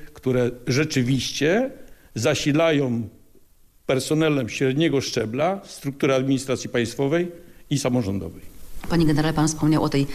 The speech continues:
Speaker 2: holistyce, o podejściu takim całościowym do tego, jak ma wyglądać to kształcenie,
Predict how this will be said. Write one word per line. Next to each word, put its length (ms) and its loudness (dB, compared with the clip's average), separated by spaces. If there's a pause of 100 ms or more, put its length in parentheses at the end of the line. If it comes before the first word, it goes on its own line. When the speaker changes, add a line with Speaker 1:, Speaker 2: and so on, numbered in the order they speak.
(240)
Speaker 2:
holistyce, 720 0
o 60 -6
podejściu 520 0
takim 260 0
całościowym 680 0
do 120 -2
tego, 480 0
jak 220 0
ma 100 4
wyglądać 540 2
to 100 -2
kształcenie, 600 0